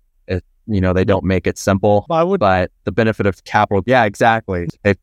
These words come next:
Speaker 1: it keeps C P As with jobs.
Speaker 2: Of course.
Speaker 1: But the capital gains, you get a lower rate. So anything you can push into that capital gains category, that's where you're getting rate preference. The negative is if you have a cap loss, those are severely limited. So those you don't want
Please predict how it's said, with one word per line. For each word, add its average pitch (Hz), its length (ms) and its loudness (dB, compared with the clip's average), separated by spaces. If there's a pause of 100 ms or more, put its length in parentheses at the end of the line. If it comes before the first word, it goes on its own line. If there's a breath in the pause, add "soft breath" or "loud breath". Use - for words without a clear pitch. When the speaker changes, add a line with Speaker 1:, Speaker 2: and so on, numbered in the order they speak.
Speaker 1:
it - 160 -14
keeps - 260 -4
C 131 100 0
P 117 260 -2
As 110 140 0
with 104 120 -4
jobs. 104 280 2
Speaker 2:
Of 196 100 0
course. 127 320 0
Speaker 1:
But 110 160 0
the 107 100 0
capital 120 400 0
gains, 113 460 0
you 104 60 -4
get 107 100 2
a 101 60 0
lower 95 340 0
rate. 139 340 -2
So 98 360 2
anything 120 500 0
you 110 100 0
can 104 160 -2
push 113 300 -2
into 110 120 0
that 95 200 -2
capital 104 440 -2 (100)
gains 143 340 0
category, 95 840 0 (360)
that's 123 260 0
where 117 120 0
you're 104 100 0
getting 95 560 0
rate 113 240 2
preference. 87 680 -2
The 101 100 -2
negative 110 400 0
is 95 180 2
if 95 160 -4
you 98 60 2
have 90 100 2
a 90 60 -6
cap 92 320 -2 (260)
loss, 98 800 -2
those 92 180 0
are 90 180 0
severely 98 680 -2
limited. 92 640 -2
So - 200 -4
those 117 400 0
you 107 80 -2
don't 98 300 -2
want 92 320 -2